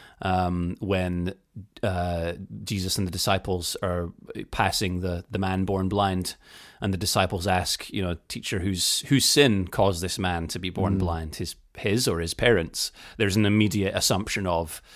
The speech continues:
Speaker 1: "This guy is ill because he's
Speaker 2: Yeah.
Speaker 1: bad."
Speaker 2: Yeah.
Speaker 1: <laughs> Uh, you know, and, and so,
Speaker 2: Yeah.
Speaker 1: and, and so the disciples ask, "W-, well, whose, whose fault is it?"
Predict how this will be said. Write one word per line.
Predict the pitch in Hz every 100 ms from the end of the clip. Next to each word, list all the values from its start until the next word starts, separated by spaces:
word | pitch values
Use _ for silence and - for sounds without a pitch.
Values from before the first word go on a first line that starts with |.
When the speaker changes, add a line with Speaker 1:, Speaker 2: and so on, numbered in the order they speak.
| - - -
Speaker 1:
"This | 143 -
guy | 117 113 110 104 - -
is | 95 90 85 - _ -
ill | 135 123 117 113 _ _ -
because | 104 - 104 90
he's | 107
Speaker 2:
Yeah. | 107
Speaker 1:
bad." | 90 78 76 - - -
Speaker 2:
Yeah. | 90 -
Speaker 1:
<laughs> | - - - - - - -
Uh, | - 101 92 92 -
you | 123 107
know, | 98 95 - - - - -
and, | 101 104
and | 113 98 95
so, | - 120 104 101 98 92 110
Speaker 2:
Yeah. | 92
Speaker 1:
and, | 104
and | 110 95
so | 98
the | 90
disciples | 95 117 98 - 95
ask, | 92 90 - - - - _ _ _ -
"W-, | - - 90
well, | 78 82
whose, | - 87 - -
whose | 113 -
fault | 180 165
is | 101 85
it?" | -